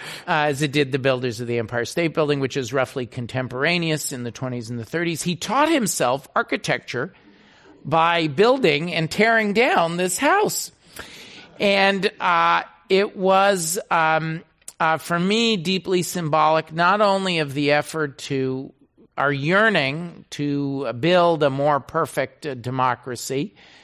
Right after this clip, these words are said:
um, but, uh, uh, of the, uh, European American, uh, combination of transatlantic democracy that really was created,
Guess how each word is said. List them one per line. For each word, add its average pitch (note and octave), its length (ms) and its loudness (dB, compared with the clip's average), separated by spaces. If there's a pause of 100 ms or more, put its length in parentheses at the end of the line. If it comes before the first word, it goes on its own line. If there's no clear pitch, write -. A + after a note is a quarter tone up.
(420)
um, C3+ 560 0 (120)
but, D#3+ 440 0
uh, D3 360 2
uh, D3+ 380 2
of E3+ 300 0
the, E3 360 4
uh, D3+ 200 2
European G3 1160 2 (380)
American, E3+ 1200 0 (560)
uh, D3 160 0
combination E3+ 920 0
of C#3+ 300 -6
transatlantic G3 1300 0
democracy C3+ 880 -2 (320)
that D#3+ 240 2
really F3+ 600 4
was D3 840 2
created, F#3 760 2